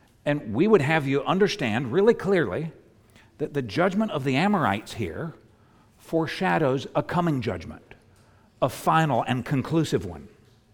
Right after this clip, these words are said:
It is an anticipation of a coming day that defies our possibility to imagine, when the entire world,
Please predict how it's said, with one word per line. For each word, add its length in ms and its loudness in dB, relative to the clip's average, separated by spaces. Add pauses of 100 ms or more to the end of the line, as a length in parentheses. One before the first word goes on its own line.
(520)
It 120 4
is 160 6
an 80 2
anticipation 1000 -2 (580)
of 140 2
a 60 -2
coming 580 -2
day 540 0 (460)
that 180 -8
defies 540 0
our 100 2
possibility 800 -2
to 160 0
imagine, 480 -2 (320)
when 220 -2
the 120 2
entire 560 0
world, 720 2